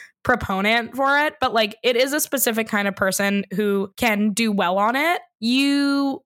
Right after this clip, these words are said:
see people half naked, you see people writing their preferences,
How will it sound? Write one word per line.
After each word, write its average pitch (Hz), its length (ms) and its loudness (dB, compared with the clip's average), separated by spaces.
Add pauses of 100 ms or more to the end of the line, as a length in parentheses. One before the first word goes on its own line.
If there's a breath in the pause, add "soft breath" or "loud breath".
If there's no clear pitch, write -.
see 269 800 0
people 233 680 0 (120)
half 233 360 0
naked, 202 640 0
you 220 160 0
see 226 220 0
people 196 760 0 (480 loud breath)
writing 240 460 2
their 220 520 4
preferences, 320 920 2